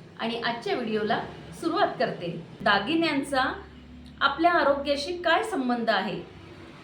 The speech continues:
तर दागिने फक्त हे आप-, स्त्रीचे सौंदर्य वाढवण्यासाठी नसतात, तर त्या दागिन्यांचा स्त्रीच्या प्रत्येक जो शरीराचा अवयव आहे, त्या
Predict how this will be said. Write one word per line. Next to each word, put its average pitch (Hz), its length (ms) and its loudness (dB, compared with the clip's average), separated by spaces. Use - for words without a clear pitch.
तर 370 140 10
दागिने 311 640 2
फक्त - 300 2
हे 277 580 2
आप-, 254 440 0
स्त्रीचे 311 720 -4
सौंदर्य 262 680 0
वाढवण्यासाठी 311 800 0
नसतात, 330 440 0
तर 339 140 8
त्या 339 380 4
दागिन्यांचा 262 880 0
स्त्रीच्या 269 520 -6
प्रत्येक 302 1040 -4
जो 294 180 -2
शरीराचा 277 1040 -2
अवयव 302 360 2
आहे, 226 300 -2
त्या 294 380 -2